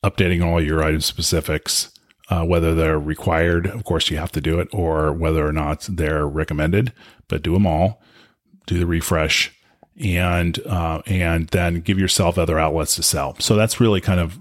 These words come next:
in a very, very high level nutshell about, about what today's show is about.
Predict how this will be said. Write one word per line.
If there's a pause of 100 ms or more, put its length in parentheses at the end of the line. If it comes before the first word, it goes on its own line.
in
a
very,
very
high
level
nutshell
about, (380)
about
what (300)
today's (440)
show
is
about.